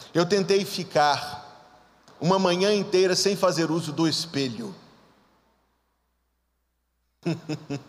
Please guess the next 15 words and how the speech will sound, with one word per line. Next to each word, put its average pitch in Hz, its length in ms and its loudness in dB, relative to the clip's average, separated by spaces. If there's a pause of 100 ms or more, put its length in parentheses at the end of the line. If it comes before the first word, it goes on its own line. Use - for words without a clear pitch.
(1160)
Você 190 160 0
consegue 180 320 2
imaginar 165 420 2
o 180 60 0
que 175 80 0
é 170 80 4
ficar 170 200 2
uma 170 120 2
manhã 165 260 2
inteira 170 300 2
sem 170 160 -2
fazer 151 340 2
uso 156 200 0
do 151 60 -2
espelho? 156 540 0